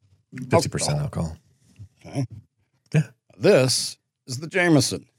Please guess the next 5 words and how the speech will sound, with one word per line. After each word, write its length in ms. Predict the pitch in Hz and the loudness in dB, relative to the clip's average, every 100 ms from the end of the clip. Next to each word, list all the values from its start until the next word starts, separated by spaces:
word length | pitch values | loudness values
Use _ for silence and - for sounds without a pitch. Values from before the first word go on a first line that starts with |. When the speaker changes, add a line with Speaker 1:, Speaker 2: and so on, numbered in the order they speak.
| _ _ _ _ _ | _ _ _ _ _
Speaker 2:
which 180 | 101 - | -10 -6
is, 420 | 110 104 90 - _ _ _ _ | -4 -4 -6 -10 _ _ _ _
mm, 280 | 101 104 101 - _ _ _ - - _ _ _ _ - | -8 -4 -4 -8 _ _ _ -16 -16 _ _ _ _ -4
Irish 400 | 117 113 101 - | 0 2 0 -2
whiskey. 280 | 117 - | -4 -4